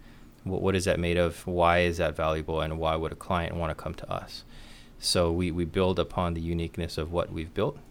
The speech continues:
why a client might want that, and still offer that to clients. So we've got a, a rad crew in, in studio,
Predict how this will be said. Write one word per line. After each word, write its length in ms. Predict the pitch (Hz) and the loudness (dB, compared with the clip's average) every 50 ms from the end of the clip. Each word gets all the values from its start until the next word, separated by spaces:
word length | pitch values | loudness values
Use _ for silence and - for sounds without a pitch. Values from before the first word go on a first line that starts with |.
| - | -14
why 280 | - 90 90 87 87 90 | -6 0 4 6 6 6
a 80 | 87 82 | 4 2
client 400 | - - - 92 87 85 85 90 | 0 -2 -2 -2 0 0 -2 -2
might 200 | 87 85 82 82 | -2 -2 0 0
want 260 | 87 85 85 87 - | 0 0 0 0 -2
that, 240 | 87 80 80 - - | -2 -2 -2 -2 -6
and 280 | - - 95 90 85 80 | -6 -4 -2 -2 -2 -2
still 300 | - - - 101 87 - | -4 -2 0 0 0 2
offer 340 | - 82 87 - - 90 85 | 2 2 2 2 0 -2 -2
that 220 | 82 80 - - | -2 -4 -4 -6
to 80 | - - | -10 -14
clients. 540 | - - - 82 - - - - - - - - - - - - - - - - | -14 -12 -12 -12 -12 -14 -14 -16 -18 -18 -18 -20 -20 -20 -20 -14 -14 -12 -10 -6
So 140 | - - 104 | 0 2 2
we've 120 | 95 85 | 4 6
got 160 | 95 90 87 | 6 6 6
a, 220 | 85 85 85 92 - - - | 6 4 2 0 -4 -10 -10
a 120 | - 104 92 | -2 -2 0
rad 340 | 85 87 85 82 85 87 - | 2 4 2 2 2 0 -2
crew 300 | - 95 82 85 87 - - - - - - - - - - - - - | -4 -2 -2 -2 -4 -6 -10 -16 -20 -20 -20 -20 -20 -20 -20 -20 -18 -10
in, 360 | - - 90 85 85 82 80 | -6 -4 -2 -2 -2 -2 -2
in 180 | - 87 87 85 | -2 -2 -2 -2
studio, 600 | - - - - 92 85 85 85 82 85 82 78 | -4 -4 -2 -2 0 0 0 0 0 0 -2 -2